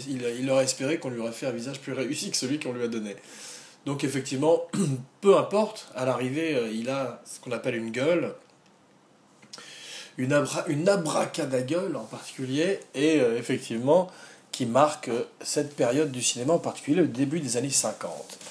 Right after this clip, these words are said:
auquel nous allons <clears throat> arriver tout de suite, voilà, sans plus attendre, puisqu'effectivement,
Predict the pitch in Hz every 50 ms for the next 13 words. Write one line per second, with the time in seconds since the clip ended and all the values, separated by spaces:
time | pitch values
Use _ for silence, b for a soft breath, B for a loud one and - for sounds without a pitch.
0 | B B B B B B B B B - 147 131 - 156 165 180 175 147 - -
1 | 143 143 151 147 135 131 123 123 147 170 196 196 B B B B B B B B
2 | B B B B B - - 277 302 247 220 190 156 147 - - - 208 233 196
3 | 180 147 135 127 123 117 117 - - - - - - _ - - - - - 160
4 | 170 156 143 135 127 117 127 139 180 202 - - - - - - - - - 269
5 | 220 - - - 117 120 127 - - - 160 160 170 147 113 101 98 - - 202
6 | 208 180 - 190 165 135 117 - - 170 190 214 202 160 131 - 131 - 143 131
7 | - 131 - - 147 143 175 190 190